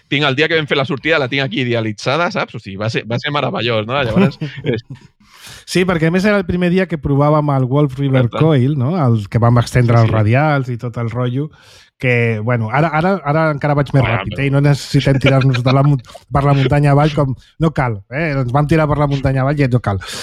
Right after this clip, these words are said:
Speaker 2: Però sí, el, el, mira, et dono la raó. A-, et dic una cosa, el vuit nou u és un, un equip de iaeso portable, molt compacte, supersòlid, robust, molt, molt per l'exterior o pel cotxe, hi ha gent que el posa al cotxe, ¿vale?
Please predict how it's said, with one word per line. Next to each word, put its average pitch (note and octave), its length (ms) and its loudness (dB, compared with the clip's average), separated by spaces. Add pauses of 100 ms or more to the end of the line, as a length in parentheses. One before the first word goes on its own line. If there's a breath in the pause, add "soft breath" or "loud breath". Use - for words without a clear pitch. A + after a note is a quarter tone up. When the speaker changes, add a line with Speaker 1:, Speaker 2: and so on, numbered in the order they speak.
(140 loud breath)
Speaker 2:
Però C#3 200 4
sí, D#3+ 240 2
el, D3 240 4
el, D3 300 2
mira, D#3+ 260 0
et C#3+ 80 -2
dono F#3 160 0
la F#3+ 80 2
raó. B2+ 320 -4 (280 soft breath)
A-, E3 200 -2
et D#3 160 0
dic F#3 80 0
una G#3+ 160 2
cosa, A#2 380 0 (100)
el C3 240 4
vuit F3+ 320 2
nou D#3 300 4
u F3 180 2 (920)
és C#3 300 4
un, C3+ 320 4
un A#2+ 160 0
equip G#2+ 400 -2
de A#2+ 80 4
iaeso A#2 380 4
portable, A#2 500 0
molt A2 160 2
compacte, A2 600 0
supersòlid, A#2 840 0
robust, A#2 600 4 (160 loud breath)
molt, D3 260 2
molt C#3+ 240 0
per C#3 60 0 (100)
l'exterior A#2+ 720 2
o A#2 80 0
pel G2+ 240 0
cotxe, E3 320 0
hi C#3 80 -2
ha A#2+ 80 -2
gent A#2 140 -4
que A#2+ 80 -2
el - 20 -2
posa A2+ 240 0
al G2+ 80 -2
cotxe, A#2+ 320 -4
¿vale? B2 220 -2